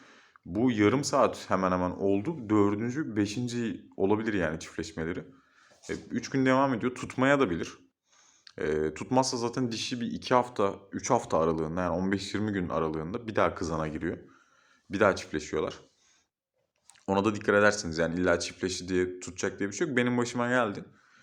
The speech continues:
E, sütlaç başka bir kediyle çiftleşmişti. Tutmadı. Ondan sonra bir daha çiftleştiler. E,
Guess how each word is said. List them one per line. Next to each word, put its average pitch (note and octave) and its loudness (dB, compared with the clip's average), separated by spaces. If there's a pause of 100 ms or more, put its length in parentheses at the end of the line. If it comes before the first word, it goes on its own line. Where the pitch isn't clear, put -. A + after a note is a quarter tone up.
(320)
E, D2 -8 (680)
sütlaç - -4
başka G2+ 2
bir C3 -4
kediyle E2+ -2
çiftleşmişti. - -10 (580)
Tutmadı. G#2+ 0
Ondan A#2+ 0
sonra A#2+ -4
bir C#3+ -6
daha F#2+ 6
çiftleştiler. - -8 (380)
E, D#2 -8